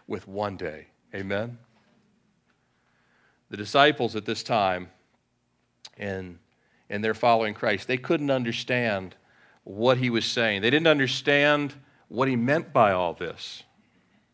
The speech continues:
They didn't understand what they didn't understand. It was just, it was all, uh, it, they,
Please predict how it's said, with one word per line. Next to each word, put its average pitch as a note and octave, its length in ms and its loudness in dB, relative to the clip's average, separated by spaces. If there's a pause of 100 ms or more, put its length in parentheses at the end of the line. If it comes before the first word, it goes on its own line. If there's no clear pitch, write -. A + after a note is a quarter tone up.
(1400)
They C#3 100 6
didn't D#3 220 6
understand D3 500 6
what B2+ 80 0
they B2 100 0
didn't C3 200 2
understand. A#2 580 2 (1400)
It - 60 -8
was A2+ 80 -6
just, B2+ 180 -2
it A#2+ 40 -8
was A2+ 220 -10
all, C3+ 520 6 (320)
uh, B2+ 120 2
it, C#3 220 -4
they, B2+ 180 0